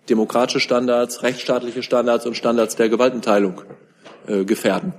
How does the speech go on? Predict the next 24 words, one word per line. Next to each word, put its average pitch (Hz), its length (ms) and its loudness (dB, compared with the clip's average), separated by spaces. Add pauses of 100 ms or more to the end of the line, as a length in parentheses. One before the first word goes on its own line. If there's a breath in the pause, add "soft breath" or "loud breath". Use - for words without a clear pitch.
(720 loud breath)
Und 110 140 -4
deshalb 110 240 2
gilt, 127 300 2
äh, 113 240 0
eigentlich, 131 580 -2
äh, 117 220 2
unsere 120 300 -2
Aufforderung 120 540 0
in 113 60 0
erster 120 220 0
Linie, 120 400 0
äh, - 580 -6
der 120 100 2
türkischen 131 400 -2
Regierung 117 500 2
und 117 100 -2
den 113 100 0
zuständigen 117 480 0
türkischen 117 360 -2
Stellen, 117 480 0
äh, 117 120 -4
das 110 160 2
Urteil 123 380 2
des 107 300 -2